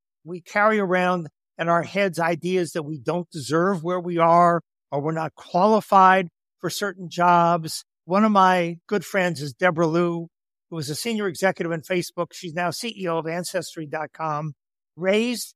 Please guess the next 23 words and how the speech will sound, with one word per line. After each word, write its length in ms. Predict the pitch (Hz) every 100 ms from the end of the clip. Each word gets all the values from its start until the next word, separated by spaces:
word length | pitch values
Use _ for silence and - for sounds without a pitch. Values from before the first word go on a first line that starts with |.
| _
as 140 | 180 151
an 100 | 170
Asian 600 | 160 214 190 220 240 262 _ -
American 540 | 156 170 196 220 165
woman 380 | 165 190 233 277 _ _ _ -
in 100 | 156
the 80 | 147
South. 520 | 196 - 196 214 - _ _ -
She 160 | -
now, 160 | 139 156
of 120 | -
course, 260 | - 139 170
lives 160 | 139
in 120 | 143 127
Silicon 440 | 208 175 147 135
Valley. 420 | 151 160 160 151 _ _ -
She 300 | - 214 190
was 220 | 175 120
very 640 | 165 196 202 190 190 190 - _ _
modest 680 | 156 147 151 190 277 - -
and 180 | 185 139
very 300 | 165 180 180
self-effacing. 1000 | - 190 175 175 - 175 170 - 233